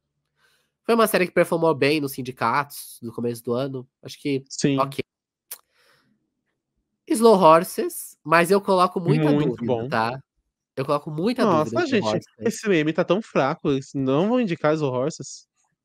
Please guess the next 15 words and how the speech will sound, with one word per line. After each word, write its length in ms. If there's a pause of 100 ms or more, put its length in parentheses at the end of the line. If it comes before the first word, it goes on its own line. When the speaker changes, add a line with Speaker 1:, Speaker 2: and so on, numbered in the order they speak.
Speaker 1:
Porque, 580 (720)
por 160
causa 300
da 120
Apple. 520 (160)
Eu 80
não, 260 (540)
eu 120
não 100
vejo 200
eles 140
nem 140
divulgando 500
Slow 240
Horses. 640